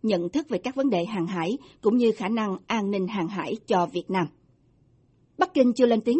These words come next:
bình luận trước phản ứng từ Washington và Hà Nội, nhưng sau khi loan báo chuyến bay thử nghiệm đầu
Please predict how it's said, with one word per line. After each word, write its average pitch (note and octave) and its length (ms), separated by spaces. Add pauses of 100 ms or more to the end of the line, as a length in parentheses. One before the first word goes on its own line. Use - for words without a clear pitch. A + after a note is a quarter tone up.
bình F#3 160
luận F3 240
trước C#4+ 160
phản G3+ 140
ứng A3+ 260
từ G#3+ 80
Washington F#3 500
và F3 80
Hà F#3 140
Nội, E3 260 (400)
nhưng A#3 400
sau G#3+ 280
khi G#3 220
loan G3+ 260
báo G3+ 220
chuyến D4+ 160
bay A3+ 140
thử F#3+ 120
nghiệm F3+ 260
đầu F3 180